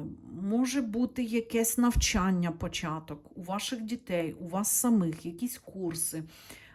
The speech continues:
А, можливо, що ви захочете, м, про щось дізнатися, чомусь навчитися. А, карта хороша, новий якийсь початок, з-, по-, наприклад, починаєте якусь справу нову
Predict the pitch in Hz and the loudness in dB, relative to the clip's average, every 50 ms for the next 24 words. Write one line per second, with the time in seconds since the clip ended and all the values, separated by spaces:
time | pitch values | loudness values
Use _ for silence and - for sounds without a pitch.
0 | - - - 160 165 165 160 160 160 160 156 156 156 160 170 180 202 214 - 220 | -10 -6 -4 -2 0 0 0 0 0 2 0 0 0 0 2 2 2 2 4 4
1 | 240 262 277 285 277 277 262 - - - - - 226 233 247 247 247 247 254 254 | 4 4 4 4 2 2 0 0 -2 -2 -2 0 2 4 4 6 6 4 4 2
2 | - 180 160 196 226 240 226 233 226 - - - 226 214 220 - 226 226 - 233 | 0 0 2 4 4 4 4 0 -2 -2 0 2 2 2 2 0 -4 -2 0 0
3 | 226 226 - - - - - 101 127 147 160 160 160 156 160 - - - - - | 0 -2 -4 -12 -12 -10 -8 -6 -6 -4 -4 -4 2 10 12 12 12 12 10 2
4 | - 247 208 196 180 202 240 220 208 208 196 190 180 170 160 170 170 160 - - | 2 2 0 0 -2 -2 -2 0 2 2 2 2 2 0 -2 -4 -6 -8 -6 -6
5 | 165 165 - - 214 202 214 247 247 - - 254 254 247 - - - - 190 190 | -8 -6 -4 0 2 6 6 6 6 4 4 2 2 2 2 0 -2 0 0 -2
6 | 185 - - 170 160 160 - - 156 160 156 - - - - - - - - - | -4 -4 -4 -6 -4 -4 -4 -4 -4 -6 -8 -12 -16 -18 -18 -20 -20 -20 -14 -8
7 | - 170 170 170 170 170 165 165 - 262 285 277 - 254 - - - 202 190 175 | -6 -4 -2 -2 -2 -2 -4 -2 0 0 2 2 2 0 0 2 0 0 0 2
8 | 156 151 151 - - 262 302 311 - - - 226 220 240 240 208 240 226 190 165 | 0 0 0 0 0 -2 -2 -2 -4 -6 2 6 8 8 8 10 8 6 6 4
9 | 165 170 165 - 185 170 165 - - - 233 226 - - 160 120 113 - 202 196 | -2 -6 -8 -6 -6 -6 -6 -2 0 0 0 2 0 -2 -2 -4 -4 -6 -8 -6
10 | 185 190 196 165 160 165 - - 190 143 151 190 202 202 196 - 202 185 - 190 | -6 -4 -4 -6 -6 -8 -8 -8 -8 -6 -4 -4 -4 -4 -4 -4 -6 -8 -6 -6
11 | 175 165 170 - 208 196 - 226 220 233 254 262 240 - 175 165 170 - 214 196 | -6 -6 -6 -6 -6 -4 -2 0 2 2 2 2 0 -2 -4 -6 -4 -2 -2 -2
12 | - - - - - 170 160 160 156 147 165 170 165 165 165 160 156 160 151 - | 2 2 8 12 12 12 12 10 2 0 -2 -4 -4 -4 -4 -4 -4 -6 -8 -8
13 | 165 | -8